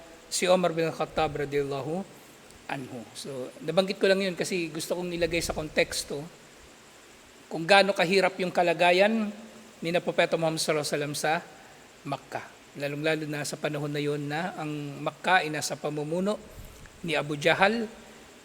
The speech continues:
na nakikilala rin sa napakaraming mga kainaman.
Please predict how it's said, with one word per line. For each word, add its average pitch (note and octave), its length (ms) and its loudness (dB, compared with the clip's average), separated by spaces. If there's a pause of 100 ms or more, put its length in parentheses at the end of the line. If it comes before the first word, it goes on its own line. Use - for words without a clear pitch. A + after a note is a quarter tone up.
(120)
na D#3 400 -2
nakikilala D#3 680 -2
rin D3+ 320 -4
sa D#3 200 -2
napakaraming C#3+ 720 -4
mga C#3+ 320 -6 (680)
kainaman. A#2 580 -6